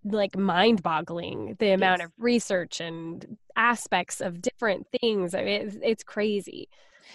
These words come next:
Speaker 2: And that's why, you know, seeing the superpowers of every type,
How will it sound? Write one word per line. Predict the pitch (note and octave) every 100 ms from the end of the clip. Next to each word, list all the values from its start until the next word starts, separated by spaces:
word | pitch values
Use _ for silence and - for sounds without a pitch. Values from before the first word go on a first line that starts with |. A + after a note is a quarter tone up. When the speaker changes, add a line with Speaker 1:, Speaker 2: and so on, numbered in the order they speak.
| -
Speaker 2:
And | B3+
that's | D4 G4 D#4
why, | A3+ G3
you | - G3+
know, | F#3+ F3+
seeing | - - B3 C4 C4 B3+ -
the | F3 F#3
superpowers | - - A3+ A#3 G#3+ - F#3 F3+ F3+ F3
of | F3
every | F3 E3+ E3
type, | - F3 G3+ -